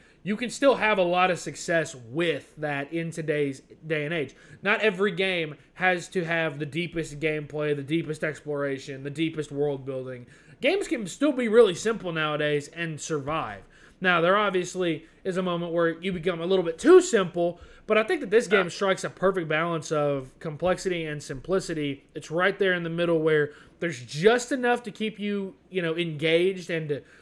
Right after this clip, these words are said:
Speaker 1: keep you wanting to progress. And I love the progression in this game when it comes to upgrading your ship, your weapons, yourself. Really do love the, how the progression was done in this game. It feels very, very simple, but it's not too simple, and I like that. And I think that world building, I,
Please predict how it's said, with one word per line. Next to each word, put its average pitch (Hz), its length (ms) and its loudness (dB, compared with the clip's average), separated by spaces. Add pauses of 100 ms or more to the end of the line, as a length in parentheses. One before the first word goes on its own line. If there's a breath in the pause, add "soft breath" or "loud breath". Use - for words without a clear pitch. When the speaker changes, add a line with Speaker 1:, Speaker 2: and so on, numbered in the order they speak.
(220 loud breath)
Speaker 1:
keep 196 260 -2
you 190 140 0
wanting 175 400 -2
to 175 60 -4
progress. 160 560 -2
And 170 120 -6
I 151 60 -4
love 143 340 -2
the 190 80 0
progression 202 500 -2
in 214 100 -6
this 208 160 -6
game 214 260 -2
when 180 100 -4
it 151 60 -10
comes 165 160 -6
to 147 140 0
upgrading 151 320 -2
your 127 80 -12
ship, 180 420 -2
your 135 120 -6
weapons, 165 500 -4
yourself. 156 460 -4 (340 loud breath)
Really 190 360 4
do 185 160 0
love 170 300 2
the, 170 120 -6
how 165 120 -6
the 160 100 -4
progression 160 480 -2
was 147 140 -8
done 151 160 -6
in 156 60 -10
this 156 120 -10
game. 160 260 -6
It - 120 -14
feels 160 220 -2
very, 156 280 0
very 156 440 0 (300 loud breath)
simple, 185 800 -2 (200 loud breath)
but 165 120 2
it's 156 140 -4
not 139 180 -6
too 190 200 -2
simple, 220 480 -4 (260)
and 127 100 -12
I 120 60 -10
like 131 300 -6
that. 220 360 -4 (440 soft breath)
And 202 360 -2
I 214 140 0
think 226 300 -2
that 196 240 4
world 220 300 6
building, 190 260 2
I, 175 80 -6